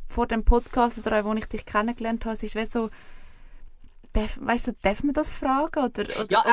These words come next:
Speaker 2: eben.
Speaker 1: möchtest du nicht
Speaker 2: Und
Speaker 1: drüber
Speaker 2: der
Speaker 1: reden?
Speaker 2: Gedanke,
Speaker 1: Und
Speaker 2: aber das ist eigentlich schon gut. Darum ist auch, wie du gesagt hast, der Podcast gut. Und irgendwo muss man den Pun-, Punkt muss wie noch aus dem Denken raus, aber wahrscheinlich von allen.
Speaker 1: Mhm. Einfach die Hemmung ablegen und einfach fragen und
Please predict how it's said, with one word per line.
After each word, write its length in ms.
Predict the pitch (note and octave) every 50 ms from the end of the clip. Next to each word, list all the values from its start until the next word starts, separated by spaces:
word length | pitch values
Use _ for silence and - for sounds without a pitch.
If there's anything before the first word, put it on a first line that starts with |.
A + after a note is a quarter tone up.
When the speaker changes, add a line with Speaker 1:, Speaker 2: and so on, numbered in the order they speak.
| A#3 C#4
Speaker 2:
eben. 40 | B3
Speaker 1:
möchtest 260 | A#3+ A#3 - - -
du 40 | F#3 -
nicht 120 | B3+ -
Speaker 2:
Und 60 | -
Speaker 1:
drüber 200 | D4 D4+ C4+ D#4+
Speaker 2:
der 320 | - - C#4 C#4+ D4 F#3 G#3
Speaker 1:
reden? 100 | C#4 C#4+
Speaker 2:
Gedanke, 360 | D4 D4 C#4+ C#4+ D4+ C4+ B3 A#3+
Speaker 1:
Und 40 |
Speaker 2:
aber 140 | A#3+ G3 F3
das 180 | - A3+ C4 C4+
ist 80 | C4+
eigentlich 240 | C4+ A#3 A#3 A#3 - -
schon 120 | B3 A#3+
gut. 220 | - G#3+ E3+ D#3 -
Darum 160 | - G3 F#3+
ist 160 | G#3 G#3 -
auch, 120 | F3 E3+ E3+
wie 100 | F#3+ G3
du 80 | - -
gesagt 280 | - G3 F3 F3 -
hast, 200 | G3 E3+ - -
der 100 | D#3 D#3 D#3
Podcast 580 | - F#3 F3 - - - - F3 E3+ - -
gut. 260 | - C#3 C3+ B2+ -
Und 140 | C#3+ D3 -
irgendwo 320 | - E3+ E3+ F#3 F#3 F#3+ F#3
muss 200 | F3+ F3+ - -
man 140 | E3 D3+ - -
den 160 | D#3 E3 - -
Pun-, 300 | - F3 F#3 F#3+ G#3 G3 - _ _ _ _ _
Punkt 560 | - - F3+ G#3 A#3 A3+ - - - - -
muss 240 | F3 E3+ D#3+ - D#3
wie 120 | D#3 E3 E3+
noch 300 | F#3 F#3 F3 F3 E3+ E3 _ _ _ _ _ _ _ _ _ _ _ _ _ _ _ _ _ _ _ _ -
aus 360 | D#3+ D3+ - - - - - -
dem 140 | C#3 C3+
Denken 480 | B2+ - B2+ C3+ D#3 - - - G3 G3
raus, 220 | F#3 D#3 C3 -
aber 220 | C#3 - C3+ D3 C#3+
wahrscheinlich 360 | C#3+ D3 C#3+ - D3 C#3+ C#3+
von 420 | - C3+ D2+ A2+ C3 D#3 F#3 G#3+ G3+
allen. 180 | E3 C3 - - _ - -
Speaker 1:
Mhm. 440 | - A3 A3 A3 A3 A3 A3 A3 A3+ - - - _ _ - -
Einfach 160 | A3 G#3+ -
die 120 | - A#3
Hemmung 320 | A3 G#3+ G#3+ A3 A#3+ A#3 -
ablegen 400 | - G3+ - G#3+ A3 G#3+ - G#3
und 80 | F#3+ G3
einfach 220 | F#3+ - - -
fragen 400 | - - G3 G3 G#3 A3 G#3+ A3+ G#3+
und 140 | G#3+ G3+